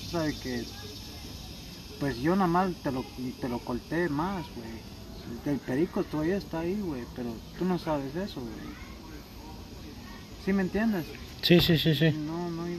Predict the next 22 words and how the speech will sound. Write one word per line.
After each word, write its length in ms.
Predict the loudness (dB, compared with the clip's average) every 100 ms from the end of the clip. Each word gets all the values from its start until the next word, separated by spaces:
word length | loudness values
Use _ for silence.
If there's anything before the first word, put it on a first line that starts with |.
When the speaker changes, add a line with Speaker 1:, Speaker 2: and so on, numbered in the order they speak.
| -4
Speaker 1:
creo 160 | -6 -6
que 80 | -8
no, 180 | -6 -4
güey. 220 | -6 -6 -8 -8 -8 -10 -12 -10 -10 -10 -2 8
Speaker 2:
Sí, 200 | 10 10
sí, 120 | 8
yo 120 | 8
te 80 | 6
entiendo, 360 | 6 6 8
ves, 180 | 8 6
todo 280 | 4 6 6 6
es 180 | 4
algo 220 | 4 6 4
mental, 400 | 2 2 0 0
man. 180 | -2 -2
Speaker 1:
Es 160 | -2 -2
en 140 | 0
el 100 | 0 0
mente, 360 | 0 -2 -2 -4
güey. 180 | -2 0 0 -2 -6 -6
Speaker 2:
Sí, 200 | 0 2 4
man. 160 | 2